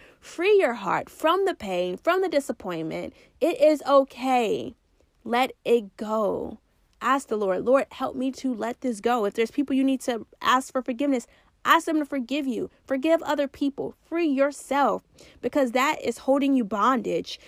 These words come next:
And if you can't accept your past and just accept that you've made mistakes and let it go and be free, then you're gonna stay in bondage in that area. And for some people, that's causing them to hate themselves.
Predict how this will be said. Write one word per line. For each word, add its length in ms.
And 80
if 80
you 100
can't 460
accept 600
your 160
past 600
and 200
just 240
accept 520
that 200
you've 160
made 240
mistakes 500
and 240
let 140
it 120
go 280
and 200
be 200
free, 480
then 160
you're 100
gonna 180
stay 180
in 120
bondage 380
in 80
that 160
area. 360
And 300
for 140
some 400
people, 280
that's 280
causing 280
them 120
to 100
hate 220
themselves. 640